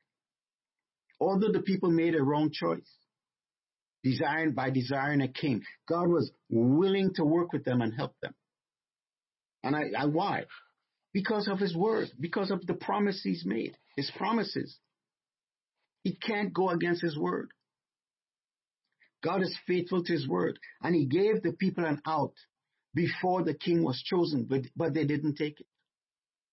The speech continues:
Then after the king was chosen, he was still willing to work with the people and the king,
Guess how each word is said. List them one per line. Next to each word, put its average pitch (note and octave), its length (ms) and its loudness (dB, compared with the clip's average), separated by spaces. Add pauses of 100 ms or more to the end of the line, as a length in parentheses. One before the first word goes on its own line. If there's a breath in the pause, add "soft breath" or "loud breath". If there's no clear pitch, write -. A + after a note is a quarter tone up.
Then E3 160 2
after F#3 380 0
the F3 100 4
king F3+ 220 4
was D3+ 180 2
chosen, D#3 540 0 (460)
he F#3 100 2
was D#3 260 2
still F#3 240 2
willing E3 380 4
to D3+ 80 -2
work D#3+ 340 0
with B2+ 140 -4
the C3 80 -4
people D#3+ 520 -6 (640)
and E3 240 2
the D3 80 0
king, - 380 -6